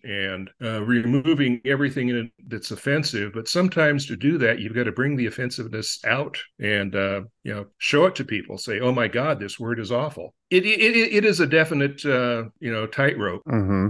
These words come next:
Speaker 2: But then
Speaker 1: But
Speaker 2: you get canceled.
Speaker 1: But then <laughs> you get canceled. Yes, you do.
Speaker 2: <laughs> Because if you bring, let's say, that word, we're not gonna say that word, for example.
Speaker 1: Absolutely
Speaker 2: If you
Speaker 1: not.
Speaker 2: joke, if you joke about that word,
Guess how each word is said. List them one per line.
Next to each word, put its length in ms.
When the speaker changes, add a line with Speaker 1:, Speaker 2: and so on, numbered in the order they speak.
Speaker 2:
But 180
then 140
Speaker 1:
But 120
Speaker 2:
you 80
get 260
canceled. 1000
Speaker 1:
But 160
then 200
<laughs> 400
you 60
get 80
canceled. 640
Yes, 320
you 100
do. 280
Speaker 2:
<laughs> 160
Because 400
if 140
you 140
bring, 320
let's 400
say, 460
that 280
word, 560
we're 120
not 200
gonna 180
say 280
that 300
word, 420
for 120
example. 320
Speaker 1:
Absolutely 420
Speaker 2:
If 60
you 40
Speaker 1:
not. 180
Speaker 2:
joke, 260
if 200
you 100
joke 380
about 400
that 300
word, 500